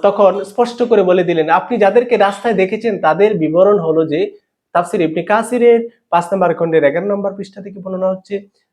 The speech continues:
আহ, হযরত জিব্রাইল আলাইহিস সালাম বললেন যে, প্রথম আপনি যে রাস্তার পাশে যে একজন বৃদ্ধাকে দেখেছেন সে হচ্ছে দুনিয়া। এই দুনিয়ার বয়স ওই বৃদ্ধার মতো বয়স বাড়ছে, দুনিয়ার বয়স ফুরিয়ে এসছে প্রায়। বৃদ্ধ যেমন বৃদ্ধ হয়ে গেছে, দুনিয়ার সময়ও প্রায়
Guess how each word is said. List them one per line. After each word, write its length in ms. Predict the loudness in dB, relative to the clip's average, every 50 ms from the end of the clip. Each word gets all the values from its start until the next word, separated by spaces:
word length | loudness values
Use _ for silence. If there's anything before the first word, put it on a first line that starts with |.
| _ _
আহ, 400 | -2 -2 -2 -2 -2 -4 -4 -4
হযরত 180 | -2 -2 -4 -4
জিব্রাইল 280 | -4 -4 -2 -2 0
আলাইহিস 240 | 0 0 0 -2 -2
সালাম 220 | 0 0 0 0 0
বললেন 260 | -2 -2 -2 -2 -2
যে, 80 | -4
প্রথম 340 | 0 0 0 0 2 2 0
আপনি 260 | 0 0 -2 -4 0
যে 100 | 0 2
রাস্তার 300 | 2 2 0 -2 -6 -8
পাশে 240 | -8 -8 -8 -8 -10
যে 120 | -6 -6 -6
একজন 340 | -6 -8 _ -8 -8 -8
বৃদ্ধাকে 480 | -4 -4 -4 -4 0 0 0 0 0 -2
দেখেছেন 400 | -2 -2 -2 -4 -4 -4 -4 -4
সে 220 | -4 -4 -2 -2
হচ্ছে 260 | -2 -2 -4 -6 -8 -4 -2
দুনিয়া। 320 | 0 2 2 2 2 0 -2 -8 -14 -20 _ _ _ _ _ _ _ _
এই 220 | 2 2 2 2
দুনিয়ার 380 | 0 -2 -2 0 2 2 2 2
বয়স 540 | 2 2 4 4 4 2 2 0 -4 -14 _ _ _
ওই 120 | -4 -4
বৃদ্ধার 420 | -2 -2 -2 -2 0 0 0 2 2
মতো 320 | 0 -2 -2 -2 -2 -2
বয়স 340 | -2 0 0 2 2 0 0
বাড়ছে, 520 | -2 -2 -2 -2 -4 -8 -12 -10 -10 -10 -10 -12 _ _ _ _ _ _ _
দুনিয়ার 300 | -2 0 2 2 2 2
বয়স 380 | 4 4 4 4 2 0 -4 -8 -16 _ _ _
ফুরিয়ে 340 | -6 -4 -4 -2 -2 0 0
এসছে 380 | 0 -2 -4 -10 -8 -8 -8
প্রায়। 320 | -6 -4 -4 -4 -4 -6 -8 -14 _ _ _ _ _ _ _ _
বৃদ্ধ 260 | -6 -6 -2 0 0
যেমন 260 | 2 2 2 2 2 0
বৃদ্ধ 220 | -2 -2 0 0
হয়ে 220 | 2 4 4 4
গেছে, 300 | 4 2 0 0 -2 -2
দুনিয়ার 560 | -2 0 -2 0 2 2 2 2 2 -2 -4 -8
সময়ও 360 | -4 -4 -2 -2 0 -2 -2 -2
প্রায় 300 | 0 0 0 2 0